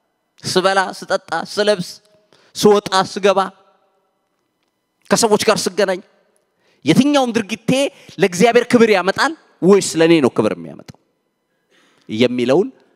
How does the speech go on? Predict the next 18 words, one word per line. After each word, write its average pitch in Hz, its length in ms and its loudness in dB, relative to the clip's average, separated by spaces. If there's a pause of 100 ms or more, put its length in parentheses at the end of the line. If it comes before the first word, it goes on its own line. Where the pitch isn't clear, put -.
(140)
መጠንቀቅ 110 640 -8 (100)
ያስፈልጋል። 92 520 -14 (400)
መቼም 277 300 2 (480)
ይሄ 202 160 2
ሲባል፣ 156 400 -4 (1080)
እ፣ 123 100 -2 (1400)
በተለይ 214 500 0 (100)
ሰው 185 200 0
መጠንቀቅ 160 420 -8
ያለበት 165 360 -4
ሞቲቭ 190 480 0
ላይ 92 200 -2
ነው። - 120 -20 (1040)
ምክንያቱም 170 340 -2
ሁሉን 262 260 2
ነገር 151 200 -2
ማስተካከል 139 460 -4
ስለማይቻል 107 560 -6